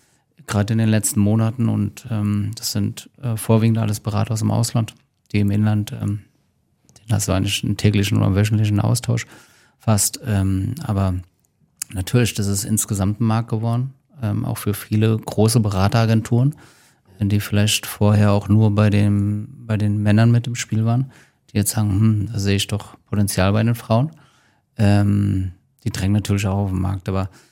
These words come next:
ich glaube, achtzig, neunzig Prozent der Spielerinnen, die angeboten werden, die werden angeschaut. Ähm, aber unsere Mannschaft ist nicht so,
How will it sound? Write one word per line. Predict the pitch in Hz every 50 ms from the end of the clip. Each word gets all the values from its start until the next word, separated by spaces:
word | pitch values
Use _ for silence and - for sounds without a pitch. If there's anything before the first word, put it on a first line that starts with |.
| _ _ _
ich | _ -
glaube, | - 107 104 104 -
achtzig, | 101 107 104 - - - 117 104 -
neunzig | 110 101 104 101 113 113 -
Prozent | - 110 101 - - 98 98 95
der | 98
Spielerinnen, | 95 - - - 104 104 110 101 101 95 98 98 104 - - - - _ _
die | 101 98 101 101 107 - - _ _ -
angeboten | 104 104 104 101 98 98 101 101 98 104 98 90
werden, | 95 98 107 104 104 107 - - - _ _ _ _ _ _ _ _ _ - - - -
die | - - 98 98 95
werden | 98 95 95 101
angeschaut. | 101 101 113 120 117 - - 120 117 120 127 - - - _ _ _ _ _ _ _ _ _ -
Ähm, | 92 92 92 92 92 92 92 92 95 98 104 123 - - _ _ _ _ _ _ _ _
aber | - 92 90 95 95 92 95 104 - - _ - _ _ _ _ _ _ _ _ _ _
unsere | - 110 98 101 95
Mannschaft | 95 98 101 98 - - - -
ist | - - - - -
nicht | 104 101 95 -
so, | - - 98 95 98 104 104 107 101